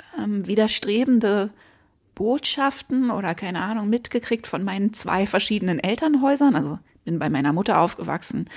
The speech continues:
Das heißt, da habe ich in relativer Reinform eine sehr fröhliche Generalverweigerung von jeder Form von, ähm, sagen wir mal, nominellem Erfolg mit in die Wiege gelegt gekriegt, weil meine Mutter, die,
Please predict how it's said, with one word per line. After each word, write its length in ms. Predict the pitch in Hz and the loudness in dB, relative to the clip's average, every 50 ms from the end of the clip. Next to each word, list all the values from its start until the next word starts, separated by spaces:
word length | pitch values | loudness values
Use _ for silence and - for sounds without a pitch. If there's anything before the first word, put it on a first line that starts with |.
| - - - - - | -18 -18 -18 -20 -12
Das 180 | - 165 151 - | -10 -8 -4 0
heißt, 440 | - 147 160 156 - - - - - - - | 2 2 2 2 -2 -8 -14 -14 -14 -12 -10
da 260 | - 156 135 139 139 | -6 -2 0 2 2
habe 120 | 160 165 - | 2 2 0
ich 80 | - | 0
in 160 | 156 156 165 156 | 0 0 0 0
relativer 880 | - 143 156 185 220 226 214 - - 196 175 170 160 156 156 170 160 160 | 2 2 2 4 4 4 2 2 0 0 2 4 4 4 4 4 4 2
Reinform 1000 | 160 143 147 170 208 233 247 - - - - - 196 165 160 165 165 170 180 190 - - - - - - - - - _ | 0 0 2 4 6 6 6 6 2 -4 -4 -2 -2 0 0 0 0 -2 -4 -6 -8 -16 -20 -20 -20 -20 -20 -20 -12 _
eine 300 | - 156 175 180 180 170 | 0 4 6 6 6 6
sehr 260 | 160 165 180 196 240 | 4 4 4 2 2
fröhliche 720 | - - - 190 226 233 214 202 208 - - 175 180 175 | 0 0 2 2 4 4 4 2 2 2 0 2 2 2
Generalverweigerung 1400 | 160 - 175 170 180 170 - - 160 151 185 208 240 - - 202 175 160 170 170 175 185 190 185 175 175 180 180 180 | 2 0 2 2 2 2 0 0 0 2 4 4 2 4 2 2 2 2 2 2 4 4 4 2 2 2 0 -2 -2
von 420 | - - 165 165 165 165 165 160 | -2 -4 -2 -2 -2 -2 -2 -2
jeder 260 | - 165 233 277 294 | -2 0 0 0 0
Form 300 | 302 - - 247 240 233 | 0 2 2 2 2 2
von, 260 | 247 - - 214 - - - - | 2 0 0 -2 -2 -4 -6 -4
ähm, 480 | - 196 220 208 196 190 196 190 196 208 - - - - - - - _ _ _ | -2 -2 0 0 0 -2 -2 -4 -6 -8 -10 -18 -20 -20 -20 -20 -20 _ _ _
sagen 220 | - 135 147 180 | -2 0 2 2
wir 80 | 180 175 | 4 4
mal, 140 | 165 165 165 | 6 6 6
nominellem 800 | 170 165 180 214 262 247 220 233 185 226 233 233 233 233 226 226 | 6 6 6 8 8 8 6 4 4 4 4 4 4 4 2 2
Erfolg 680 | - 196 202 - - - 190 196 202 208 202 - - - - - - - - - _ | 2 0 0 0 0 2 4 4 4 2 0 -4 -14 -18 -20 -20 -20 -20 -20 -16 _
mit 260 | - 156 175 185 175 160 | 0 2 2 4 4 4
in 80 | 165 | 2
die 100 | 165 139 143 | 2 2 2
Wiege 280 | 160 190 180 - - | 0 0 2 2 2
gelegt 280 | 214 226 208 202 208 208 | 2 2 2 2 2 0
gekriegt, 340 | - 208 - - 208 202 - | 0 -4 -2 -2 -4 0 2
weil 120 | 160 156 156 | 2 2 4
meine 220 | 156 151 147 147 | 4 2 2 2
Mutter, 340 | 151 185 226 - 180 180 175 | 2 2 2 2 0 0 0
die, 260 | - 123 143 156 175 | -2 -4 -4 -6 -6